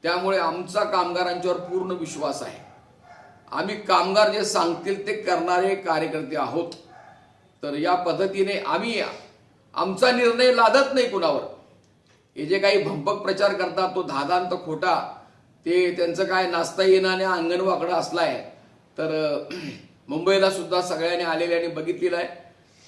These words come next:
आम्ही सगळ्यांनी मिळून निर्णय केला, चर्चा करून निर्णय केला. एक कोणी सांगणार आणि बाकीचे सगळे ऐकणारे, अशी आपली कामाची पद्धत नाही. असं ज्यांना करायचं आहे, ते गेले बाजूला.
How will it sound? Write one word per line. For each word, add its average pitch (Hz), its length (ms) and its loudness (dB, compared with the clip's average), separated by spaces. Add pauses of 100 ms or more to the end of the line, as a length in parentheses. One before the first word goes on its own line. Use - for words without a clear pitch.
(120)
आम्ही 185 220 0
सगळ्यांनी 180 480 0
मिळून 233 400 2
निर्णय 214 280 -2
केला, 190 320 0 (280)
चर्चा 156 300 0
करून 208 380 0
निर्णय 190 280 2
केला. 175 280 0 (580)
एक 208 300 2
कोणी 196 200 2
सांगणार 190 400 2
आणि 190 160 2
बाकीचे 175 380 0
सगळे 175 220 -2
ऐकणारे, 165 420 2
अशी 151 280 -2
आपली 170 260 0
कामाची 156 480 -4
पद्धत 151 420 -6
नाही. 160 400 -2 (640)
असं 143 140 -6
ज्यांना 170 280 -2
करायचं 190 500 0
आहे, 170 200 4 (280)
ते 156 60 -6
गेले 165 280 2
बाजूला. 160 420 0